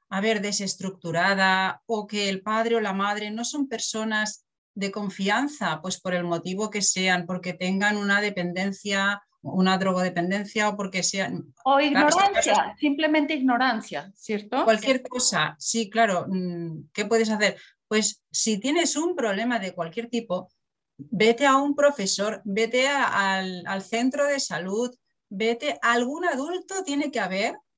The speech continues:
Speaker 1: algún adulto tiene que haber que, que, que pueda servirle de referente, algún adulto que le pueda ayudar. Lo que no puede ser es que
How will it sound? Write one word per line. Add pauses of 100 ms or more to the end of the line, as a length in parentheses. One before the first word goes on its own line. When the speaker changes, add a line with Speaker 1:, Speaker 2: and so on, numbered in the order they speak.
(280)
Speaker 1:
algún
adulto
tiene
que
haber
que,
que,
que
pueda
servirle
de
referente,
algún
adulto
que
le
pueda
ayudar. (280)
Lo
que
no
puede
ser (380)
es
que